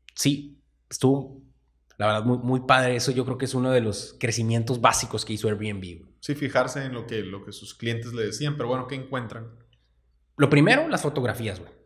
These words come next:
Speaker 1: Cada, cada cliente subía la fotografía que él quería y, pues, las calidades eran pésimas o no eran los ángulos, etcétera. Entonces,
Speaker 2: Ujú.
Speaker 1: ellos agarraron y dijeron, "¿Sabes qué? Hay que profesionalizar esto", y empezaron a tomar fotos profesionales. Otro,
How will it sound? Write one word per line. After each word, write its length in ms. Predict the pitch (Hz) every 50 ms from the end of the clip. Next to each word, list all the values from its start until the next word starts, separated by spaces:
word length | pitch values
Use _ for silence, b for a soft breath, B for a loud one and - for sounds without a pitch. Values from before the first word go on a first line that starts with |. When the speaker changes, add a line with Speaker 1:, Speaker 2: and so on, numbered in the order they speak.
| _ -
Speaker 1:
Cada, 360 | - 135 139 151 156 151 -
cada 220 | - 139 143 143
cliente 260 | - 151 147 143 143 147
subía 160 | - 127 127
la 60 | 139
fotografía 360 | 135 131 - 110 95 110 127 -
que 60 | 131
él 80 | 123 120
quería 360 | - 131 123 131 147 156 139
y, 120 | 123 113 101
pues, 180 | - 101 -
las 120 | 107 98 -
calidades 360 | - 107 104 104 110 117 117
eran 180 | 123 120 120 120
pésimas 500 | 120 113 110 - 120 120 113 107 98 98
o 80 | 95
no 80 | 98 101
eran 160 | 104 110 107
los 200 | 98 95 - 113
ángulos, 380 | 98 110 117 110 113 107 95 95
etcétera. 440 | 92 - - 107 - - 92 - _ _
Entonces, 340 | - - 110 147 139 120 - 131
Speaker 2:
Ujú. 40 | 127
Speaker 1:
ellos 520 | 123 123 123 131 135 135 135 - - - -
agarraron 580 | 113 113 104 98 98 98 101 98 107 117 123 120
y 40 | 107
dijeron, 240 | 101 - 104 98 90
"¿Sabes 160 | 107 110 -
qué? 420 | - 139 139 - - - _ _ _ _
Hay 140 | - 107 104
que 100 | - 120
profesionalizar 720 | - - - 113 - 113 - 107 101 92 95 95 113 110
esto", 300 | 147 202 208 - - 392 - - - -
y 340 | - 113 107 107 107 104 104
empezaron 320 | 98 98 107 101 107 123
a 60 | 127
tomar 240 | 120 110 101 107 107 -
fotos 260 | 117 110 - 123 -
profesionales. 840 | - 117 107 - 107 98 104 98 95 90 90 90 - - - - b b b b b b b b b b b _ -
Otro, 500 | - 214 - - 160 160 - - -